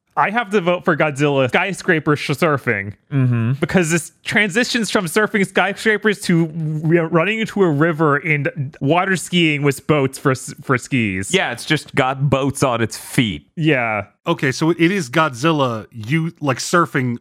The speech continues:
Speaker 3: on a skyscraper.
Speaker 1: Yes, you play as,
Speaker 3: Okay, I
Speaker 1: like, by Inez's version of Godzilla.
Speaker 2: And you're just scraping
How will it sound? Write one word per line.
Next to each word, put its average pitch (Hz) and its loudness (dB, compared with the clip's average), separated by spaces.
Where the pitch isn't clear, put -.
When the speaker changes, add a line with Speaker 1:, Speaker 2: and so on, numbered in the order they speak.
Speaker 3:
on 139 0
a 117 -4
skyscraper. 110 -4
Speaker 1:
Yes, - -2
you 147 2
play 180 0
as, 156 2
Speaker 3:
Okay, 107 0
I 139 0
Speaker 1:
like, 147 -2
by 156 2
Inez's 156 -2
version 143 2
of 127 0
Godzilla. 131 0
Speaker 2:
And 110 -2
you're 120 2
just - -4
scraping 135 -2